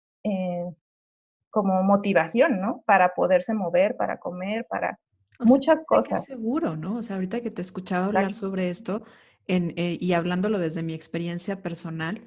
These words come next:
Speaker 2: podemos decir, "Oye, es que no hacen ejercicio".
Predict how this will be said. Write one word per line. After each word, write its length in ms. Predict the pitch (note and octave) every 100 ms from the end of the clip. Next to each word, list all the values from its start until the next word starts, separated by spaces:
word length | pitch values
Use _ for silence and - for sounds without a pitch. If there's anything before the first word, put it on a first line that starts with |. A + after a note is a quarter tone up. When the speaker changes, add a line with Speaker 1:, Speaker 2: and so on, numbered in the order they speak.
| _ _ _ _ -
Speaker 2:
podemos 260 | G#3 A#3
decir, 280 | A#3 A#3 A3
"Oye, 100 | A3+
es 100 | A3+
que 80 | A#3
no 120 | A3+
hacen 240 | G#3+ A3+
ejercicio". 760 | G#3+ F#3+ F3 F3 G3+ G3+ D3+ -